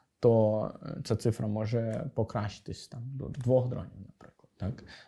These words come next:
з автономністю, системами, а, комп'ютерного зору, а, і іншими. А, це також стосується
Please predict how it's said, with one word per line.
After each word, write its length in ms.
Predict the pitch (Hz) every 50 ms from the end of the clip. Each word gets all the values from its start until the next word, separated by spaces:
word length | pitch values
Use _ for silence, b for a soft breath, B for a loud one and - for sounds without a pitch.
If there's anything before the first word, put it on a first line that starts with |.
| B B
з 180 | - 110 113 117
автономністю, 960 | 117 110 - - 107 110 - - 113 101 101 104 110 110 104 - - - 123
системами, 840 | - - - - - 107 104 110 113 - - - 57 55 - - -
а, 360 | - - 58 - - - - - - - - - - _
комп'ютерного 600 | - - 107 - 120 113 - - 107 104 104 107
зору, 540 | 101 - 120 113 104 98 101 95 92 - - _ -
а, 340 | 110 110 113 113 107 110 123 -
і 160 | 123 113 110
іншими. 460 | 110 107 104 - - - 117 - - - B B B B B B B B B B B _ -
А, 380 | 117 117 113 113 113 110 110 107 - - - - _ _ - _ -
це 140 | - 131 117
також 440 | - 123 123 120 - - 131 - -
стосується 1080 | - - 123 - - 135 127 127 123 123 - - - 120 113 117 113 113 107 -